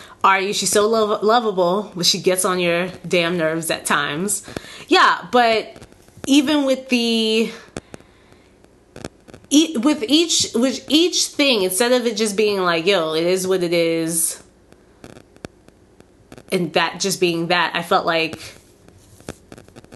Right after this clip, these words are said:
she's sometimes just overcompensated by over-explaining. Like, "I am this, I am not, I am not a freak, I am not a this, I am not a that." But, like,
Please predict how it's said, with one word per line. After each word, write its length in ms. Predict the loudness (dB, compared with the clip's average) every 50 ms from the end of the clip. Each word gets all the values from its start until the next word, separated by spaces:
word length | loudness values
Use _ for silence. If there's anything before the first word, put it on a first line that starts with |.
| -20 -20 _ -10
she's 600 | -6 -4 -2 -2 0 0 0 0 0 0 0 0
sometimes 760 | 0 0 0 0 0 0 -2 -2 0 0 -2 -6 -6 -10 -16 -12 -6
just 560 | -4 -2 -2 -2 -2 -2 -4 -6 -6 -10 -18 -20 _ -20 _ _ _ _ _ _ _ _ -4 2
overcompensated 1300 | 2 4 4 2 0 -4 -2 -2 -2 -2 0 -2 -2 -4 -2 -2 -2 -2 -2 0 0 0 -2 -2 -2 0
by 260 | 0 0 0 0 -2 -2
over-explaining. 1160 | -2 -2 0 0 -2 -4 -4 -4 -6 -6 -6 -4 -4 -6 -4 -6 -6 -6 -8 -8 -10 -10 -8
Like, 400 | -8 -6 -6 -6 -8 -10 -12 -14 -20 -20 -20 -20 -20 -16 -8 -2
"I 140 | 0 0 2
am 200 | 0 0 -2 0
this, 260 | 2 2 2 2 0
I 100 | 0 0
am 100 | 0 2
not, 220 | 2 2 0 0 2 2
I 140 | 2 2
am 160 | 2 0 0 2
not 220 | 2 2 2 2
a 60 | 0
freak, 220 | 0 0 0 2 2
I 140 | 2 2
am 80 | 2 2
not 200 | 2 2 2 2
a 60 | 0
this, 200 | 0 0 -2 0
I 120 | 0 0 2
am 100 | 2 4
not 200 | 4 2 2 2
a 40 |
that." 220 | 0 0 0 0 0
But, 140 | 0 2 2
like, 440 | 2 2 4 2 0 0 -2 -10